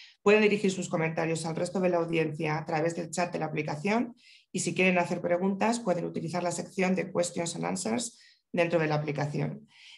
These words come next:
Les pedimos que cuando quieran hacer una pregunta, por favor indiquen al principio a quién se la están dirigiendo y, eh, al final de la sesión se atenderán a todas las preguntas que haya planteado la audiencia.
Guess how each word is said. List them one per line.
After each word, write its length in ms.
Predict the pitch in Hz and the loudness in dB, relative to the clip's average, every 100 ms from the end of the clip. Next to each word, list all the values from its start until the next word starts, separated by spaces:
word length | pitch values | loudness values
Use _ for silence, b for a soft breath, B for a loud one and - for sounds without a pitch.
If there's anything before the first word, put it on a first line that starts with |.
| B | B
Les 140 | 175 | 2
pedimos 360 | 180 180 202 196 | 4 4 4 2
que 200 | 185 - | -2 2
cuando 240 | 165 156 | 2 2
quieran 220 | 180 170 | 2 2
hacer 180 | 175 185 | 0 -2
una 160 | 175 175 | 0 0
pregunta, 480 | 175 185 208 208 | 0 0 2 2
por 120 | 190 147 | 0 -2
favor 240 | 165 175 | -2 -2
indiquen 460 | 175 160 190 190 185 | -2 -2 -2 0 0
al 140 | 180 | 0
principio 640 | 175 165 190 196 208 220 - | -4 -4 -2 2 2 2 -2
a 160 | 165 | -6
quién 240 | - 185 190 | -2 0 0
se 140 | 185 | 0
la 60 | 160 | -2
están 200 | 175 170 | -2 -4
dirigiendo 720 | 170 160 185 190 190 254 - B B B B B - | -4 -2 2 2 2 -2 -6 B B B B B 0
y, 280 | 196 208 | 2 2
eh, 120 | - 170 | 2 4
al 400 | 160 156 156 151 | 6 6 4 0
final 240 | 165 165 | 0 0
de 60 | 170 | 0
la 120 | 170 | 0
sesión 440 | 170 165 202 226 | -2 0 2 2
se 140 | 240 - | 0 -4
atenderán 380 | 160 160 170 | -4 -2 -2
a 100 | 165 | -2
todas 160 | 160 165 | -2 -4
las 100 | 160 | -4
preguntas 440 | - 165 165 175 | -6 -6 -4 -4
que 100 | - | -2
haya 180 | 156 160 | -2 -2
planteado 380 | 160 156 156 156 | -2 -2 -2 0
la 80 | 151 | 0
audiencia. 580 | 147 143 143 - - | 2 0 -2 -8 -12